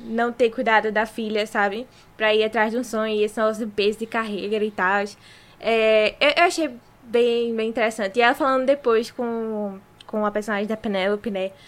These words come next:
Sobre como foi todo esse processo dela se separando do cara. Tipo assim, vendo realmente a história dela ali, né? E não só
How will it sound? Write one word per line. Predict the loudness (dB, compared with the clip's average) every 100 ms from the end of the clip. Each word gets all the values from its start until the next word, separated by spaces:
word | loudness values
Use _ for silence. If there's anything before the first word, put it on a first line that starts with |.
| -12
Sobre | -6 -6
como | -2 -2 -2
foi | 0 0
todo | 2 2
esse | 0
processo | -2 -4 -2 -2 -2 -4 -6
dela | -2 -4 -4
se | -6
separando | -6 -4 -4 -2 -2 -2 -4 -6
do | -8
cara. | -6 -6 -4 -6 -8 -14 -16 -2
Tipo | 0
assim, | 2 0 -2 -8
vendo | -2 4 4 6
realmente | 4 4 0 0 0
a | 0
história | 0 2 2 2
dela | 0 0
ali, | -4 -6
né? | -6
E | -2
não | -2 -2
só | 0 0 0